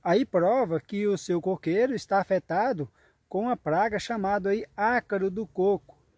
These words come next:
Esse ácaro ele vem rachando os cocos. Isso não é bom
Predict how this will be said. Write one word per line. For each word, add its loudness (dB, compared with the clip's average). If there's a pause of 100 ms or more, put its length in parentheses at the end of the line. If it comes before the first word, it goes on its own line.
(140)
Esse 0
ácaro 2
ele -2
vem -4
rachando 0
os -10
cocos. -4 (400)
Isso -2
não 0
é 6
bom 0